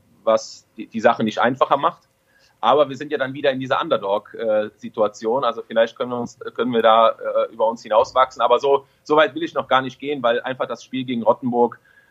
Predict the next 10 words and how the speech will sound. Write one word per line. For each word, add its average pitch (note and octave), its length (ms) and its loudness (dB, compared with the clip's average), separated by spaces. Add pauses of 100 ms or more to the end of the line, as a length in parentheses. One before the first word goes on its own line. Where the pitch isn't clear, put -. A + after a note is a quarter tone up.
(100)
ähm, A2 400 4
extrem - 380 -8
schwierig B2 420 -4
wird. B2+ 360 0
Und G#2+ 400 -6
ich - 120 -8
habe A2+ 160 6
auch A2 100 6
schon, G#2+ 420 2 (880)
ja, F#2+ 220 0